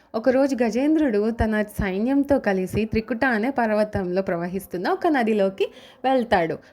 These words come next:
అక్కడ చక్కటి తాజా నీటిలో హాయిగా కుటుంబంతో, తన పిల్లలతో, సైన్యంతో కలిసి తన తొండంతో నీరు జల్లుతూ ఆడుకుంటూ ఉన్నాడు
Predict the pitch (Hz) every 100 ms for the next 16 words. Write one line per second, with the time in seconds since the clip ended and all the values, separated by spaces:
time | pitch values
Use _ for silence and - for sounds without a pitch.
0 | - 196 226 226 - 202 - - 294 302
1 | 226 214 190 214 285 262 202 214 202 202
2 | 196 190 190 185 180 208 240 269 247 214
3 | 220 233 220 208 190 196 196 185 185 185
4 | 208 226 226 202 214 214 180 196 233 240
5 | 226 208 202 190 185 196 359 240 - -
6 | - 214 214 220 208 226 254 240 240 214
7 | 208 226 220 226 208 214 302 320 - 220
8 | 220 214 214 202 190 190 294 359 285 240
9 | 214